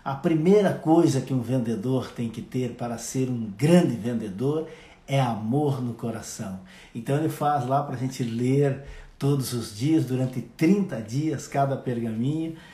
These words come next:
E tá aqui, ó, Og Mandino, eh, escreveu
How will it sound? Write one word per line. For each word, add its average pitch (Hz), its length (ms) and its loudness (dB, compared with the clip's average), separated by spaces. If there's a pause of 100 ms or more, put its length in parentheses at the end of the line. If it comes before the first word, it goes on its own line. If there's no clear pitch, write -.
(160)
E 127 80 -6
tá - 160 -2
aqui, 135 280 -2
ó, - 560 -10
Og 123 120 -4
Mandino, 131 760 0 (360)
eh, 127 300 -6
escreveu 123 1000 0